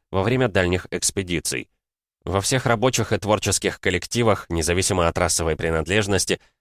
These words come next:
во все времена возникали так называемые неуставные отношения, характеризующие поведение людей вне рамок должностных обязанностей. Такова природа человека, его племенная история во времена групповой защиты,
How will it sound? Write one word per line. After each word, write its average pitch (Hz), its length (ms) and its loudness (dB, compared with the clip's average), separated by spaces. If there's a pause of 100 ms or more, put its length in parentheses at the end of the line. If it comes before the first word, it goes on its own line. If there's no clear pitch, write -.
во 95 120 2
все 147 180 2
времена 123 400 4
возникали 117 540 2
так 95 180 0
называемые 98 640 2
неуставные 95 720 2
отношения, 95 800 0 (240)
характеризующие 98 960 0
поведение 87 560 0
людей 85 380 -2
вне 85 260 0
рамок 92 340 0
должностных 80 720 -2
обязанностей. 76 840 -2 (420)
Такова 127 300 2
природа 120 420 4
человека, 92 640 0 (300)
его 87 280 0
племенная 85 540 2
история 92 560 0
во 80 100 -2
времена 87 420 2
групповой 85 440 0
защиты, 80 560 -2